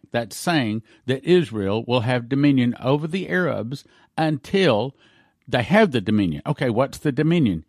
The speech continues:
Here it is. Go to Daniel seven three. Talks about four beasts. The first beast was like a lion. It had eagle's wings. The second beast was like a bear,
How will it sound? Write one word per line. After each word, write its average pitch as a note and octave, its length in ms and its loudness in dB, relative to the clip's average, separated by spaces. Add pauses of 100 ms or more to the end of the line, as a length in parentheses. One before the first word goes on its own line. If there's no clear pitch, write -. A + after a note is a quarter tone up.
Here G#2+ 220 -4
it A2 140 0
is. G2+ 340 -2 (520)
Go C3 160 0
to B2+ 100 -4
Daniel C#3+ 400 2
seven C3 420 0
three. A2+ 380 -2 (140)
Talks B2 280 -4
about B2+ 240 -4
four D3 280 0
beasts. B2 500 -6 (300)
The A#2+ 100 -4
first D3 380 -2
beast C#3+ 320 -2
was C3+ 160 -4
like C3 240 -4
a C3 40 -4
lion. C3 360 2
It B2+ 100 -2
had B2 240 0
eagle's A#2 500 -2
wings. F#2 460 -4 (460)
The C3+ 100 2
second C3+ 480 -2
beast C#3 320 0
was C#3 140 -4
like C3+ 240 0
a - 20 0
bear, B2+ 460 0